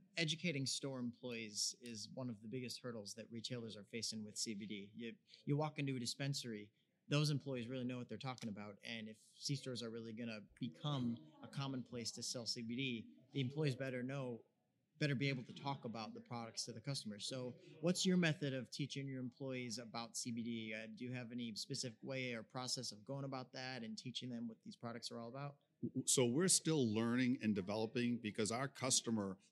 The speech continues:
Speaker 2: their number one preference for all of our industry was a, they went into the store is a quick service, in and out. So we need to protect that.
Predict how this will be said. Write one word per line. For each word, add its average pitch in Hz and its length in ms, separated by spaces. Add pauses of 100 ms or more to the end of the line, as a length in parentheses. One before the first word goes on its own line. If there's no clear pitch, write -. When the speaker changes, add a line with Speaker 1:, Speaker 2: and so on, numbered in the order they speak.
Speaker 2:
their 110 100
number 131 300
one 127 360 (120)
preference 98 600 (340)
for 113 180
all 135 240
of 107 120
our 101 180
industry 98 320
was 101 200
a, 104 100 (200)
they 104 120
went 104 260
into 123 180
the 110 120
store 113 420
is 101 140
a 98 120
quick - 240
service, 98 540
in 117 140
and 104 100
out. 85 160 (340)
So 120 140
we 131 180
need 156 220
to 127 60
protect - 540
that. - 260